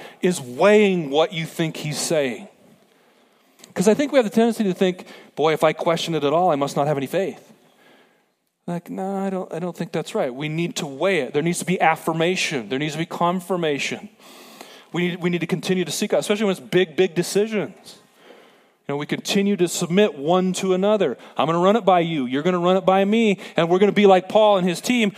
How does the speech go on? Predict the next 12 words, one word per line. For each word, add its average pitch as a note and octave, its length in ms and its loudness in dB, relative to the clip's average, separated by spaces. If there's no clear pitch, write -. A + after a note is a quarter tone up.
who G3 100 -2
co-, - 240 -4
who F#3 240 -6
at G3 160 4
some A#3 260 2
point A#3+ 320 2
comes G3+ 320 0
to G#3 120 2
a G#3 80 4
conclusion, A3+ 960 -4
a F3 80 2
decision, G#3+ 920 -2